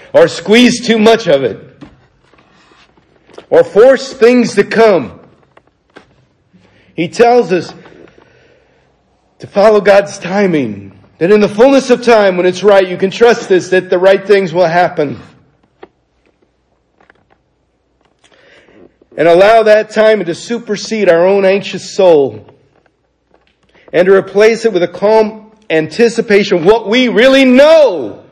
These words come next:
is coming because the Holy Spirit has convicted us of it. The door hadn't opened yet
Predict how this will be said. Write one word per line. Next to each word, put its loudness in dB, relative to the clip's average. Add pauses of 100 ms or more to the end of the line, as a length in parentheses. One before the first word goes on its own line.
is -8
coming -2 (100)
because -10
the -6
Holy -8
Spirit -8
has -12
convicted -10
us -12
of -6
it. -12 (4000)
The -16
door 0
hadn't -4
opened -4
yet -6